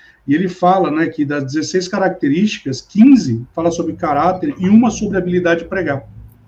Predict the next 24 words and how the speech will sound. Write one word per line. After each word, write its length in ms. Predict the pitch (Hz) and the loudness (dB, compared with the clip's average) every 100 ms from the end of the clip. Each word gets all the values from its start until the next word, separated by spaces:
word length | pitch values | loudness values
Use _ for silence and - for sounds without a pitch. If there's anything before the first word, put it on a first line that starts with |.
| _ _ _ _ _ _ _ - | _ _ _ _ _ _ _ -4
E 60 | |
aí 100 | 147 | 0
a 40 | 170 | 2
gente 160 | 175 | 0
podia 220 | 175 175 175 | 0 0 0
fazer 260 | 175 175 | 2 2
até 140 | 175 185 | 2 0
uma 140 | 202 - | -2 -2
brincadeira 580 | 196 208 196 170 170 | -4 -4 -2 2 0
aqui, 180 | 156 147 | 0 -6
que 120 | 156 | -8
pregar 420 | - 175 165 156 175 | -6 -2 -2 0 -2
até 240 | 180 190 | -2 -4
martelo 400 | 190 175 180 160 | -4 -4 -2 -2
prega. 440 | - - 156 117 - - - - - - - - - - - - - - | -4 -4 -4 -6 -10 -14 -16 -16 -20 -12 -4 -4 -4 -10 -8 -8 -8 -12
Então, 800 | 285 - 160 175 180 175 165 156 | -12 -6 0 2 2 2 0 -2
qualquer 300 | 170 165 214 | -4 -4 0
um 380 | 220 220 240 185 - _ - | 4 6 4 2 -4 _ -4
pode 260 | 165 165 143 | -2 -2 -6
pregar. 460 | 170 139 135 135 - | -8 -2 0 0 0
Aliás, 600 | 240 208 214 302 233 175 | 2 4 4 4 2 -2
o 100 | 180 | -4
apóstolo 540 | 180 214 240 254 170 | -4 -6 -6 -6 -8
Paulo, 640 | - 143 170 247 202 120 | -6 -2 0 0 -2 -4